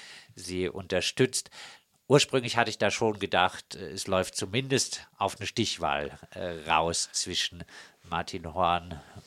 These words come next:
und Monika Stein. Ich muss aber sagen, jetzt, äh, kurz vor <laughs> dem Wahlgang, natürlich auch im Hintergrund, dass es eine, eine entsprechende Umfrage der Badischen Zeitung gegeben hat.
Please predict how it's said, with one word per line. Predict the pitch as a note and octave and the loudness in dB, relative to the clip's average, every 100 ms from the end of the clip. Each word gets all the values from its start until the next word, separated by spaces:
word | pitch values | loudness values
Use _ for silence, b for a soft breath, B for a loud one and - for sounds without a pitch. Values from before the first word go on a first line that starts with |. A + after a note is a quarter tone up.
| - | -6
und | F#2+ E2+ F2 - E2+ F2+ | -6 -4 -6 -6 -6 -6
Monika | F#2 F#2 F2+ | -6 -2 0
Stein. | E2+ - F#2 A2 A#2 G#2 | 0 4 4 4 0 -8
Ich | - A2+ | -10 -4
muss | A#2+ | 0
aber | G#2+ G#2 | 2 4
sagen, | G2+ G#2 G#2 G2+ B B B B _ - _ - | 6 6 2 -10 B B B B _ -20 _ -2
jetzt, | G#2+ F#2+ - - - - - - | 0 0 -2 -4 -6 -6 -18 -10
äh, | G2+ F2 E2+ | -4 -2 -4
kurz | - A#2 - - | 2 2 4 -2
vor | - A#2 B2 C3 - - A#2+ A2+ D#3 D#3+ D3+ B2+ | 4 8 8 6 0 -6 -6 -6 -8 -8 -10 -12
<laughs> | - F#2 - F#2 C#2+ - G2+ A2 A2+ | -16 -20 -20 -20 -20 -12 -8 -2 2
dem | G#2+ G#2+ G#2+ | 2 2 -6
Wahlgang, | G2 E2+ F2+ G#2+ G#2+ A2 G#2 G#2 G2 - _ | -2 6 8 8 6 6 6 4 -8 -20 _
natürlich | E2+ - F#2+ F2 - E2+ | -8 -4 -4 -4 -2 4
auch | F#2 A2 - | 6 6 2
im | G2 G2 F#2 F#2 E2+ D#2+ - | -6 -8 -10 -18 -20 -20 -20
Hintergrund, | F2 - G#2+ G2+ - G2 F#2+ | -14 -12 -2 0 0 -2 0
dass | F#2 - - | -2 -2 -6
es | G#2 G2 - - - _ F#2 | -8 -8 -8 -8 -10 _ -8
eine, | F2 - | -8 -6
eine | F2+ E2+ | -6 -6
entsprechende | E2+ - F#2 F2+ - F2+ E2 F2 F2 E2+ | -8 -6 -4 -4 -6 -8 -2 0 0 -2
Umfrage | G2 - F2 F2 | -6 -2 -2 0
der | E2+ | -2
Badischen | D#2+ E2 E2+ F2 | 0 0 -2 -8
Zeitung | - G#2 A2+ G2+ | -2 0 0 -6
gegeben | F#2+ F#2 - G2 F#2+ F2+ F#2+ | -8 -8 -4 -2 -2 -4 0
hat. | F#2 - | 0 0